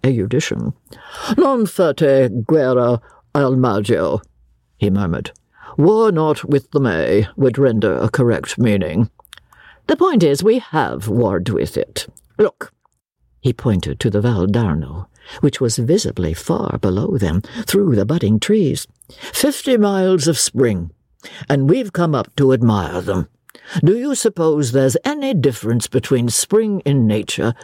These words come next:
and spring in man? But there we go, praising the one and condemning the other as improper. A shame that the same work eternally through both."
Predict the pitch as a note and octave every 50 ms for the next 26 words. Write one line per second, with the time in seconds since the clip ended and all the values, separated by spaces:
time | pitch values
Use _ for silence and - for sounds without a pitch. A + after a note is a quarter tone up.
0 | - _ D3 C3+ B2 - - - - C3+ C#3+ C3 A2+ A2+ A2 G#2+ G#2+ G2+ - -
1 | B2+ B2+ A#2 G#2+ F#2+ - - E2 D#2 - - A#2 B2 A#2+ A#2 - _ _ _ _
2 | _ _ _ _ _ _ _ - E3+ F#3 D3+ C3+ - - _ - G#2+ D3 C3 A#2
3 | B2 E3 G#3+ C4+ A#3 A#3 G3 A2 C#2 D#2 - _ _ _ _ _ - C#3+ D#3 D#3+
4 | F3+ G3+ G3 F#3+ A3+ A3+ A3+ A3 A3+ A3 F#3 F3 F3 F3+ F3+ F3 - D3 D3+ C#3+
5 | - C#3+ C3 C3+ B2+ A#2+ F3 F#3+ G3+ G#3 G#3+ G3+ G3 F3 E3+ - - D3+ D3+ C#3
6 | B2+ C3 C3 - - C3 A#2 A2 A2+ A#2 A#2+ G#2+ - - G2+ G#2 F#2 - - G2+
7 | G#2 - - _ _ _ _ _ _ D3 - - - F#3+ G3+ D#3+ C3 G#2+ G#2+ -
8 | - F#2 G2+ - - - A#3 C#4+ G3+ A2 A2+ B2+ A#2+ C3 A#2+ G#2+ G#2+ - A#2+ G2+
9 | - - - C#4+ C#4+ B3+ G#3+ F#3 F3+ F3+ E3+ E3+ - - C#3+ D3+ D#3 D3 C#3 C#3+
10 | B2 G#2 - G2+ G#2+ G2+ - - - - - -